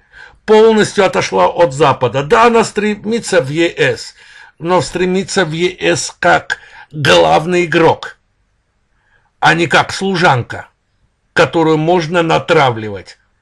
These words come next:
Это так, к сведению. Поэтому Турцию и не берут в Е С.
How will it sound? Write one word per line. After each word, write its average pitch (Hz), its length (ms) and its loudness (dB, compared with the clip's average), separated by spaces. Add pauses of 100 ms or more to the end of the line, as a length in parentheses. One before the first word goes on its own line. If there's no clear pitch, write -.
(800)
Это 214 260 2
так, 190 320 0
к - 60 -8
сведению. 135 760 -4 (1900)
Поэтому 196 560 4
Турцию 196 560 0
и 185 140 -4
не 196 160 0
берут 185 400 -2
в 104 80 -8
Е 127 360 -2
С. - 220 -18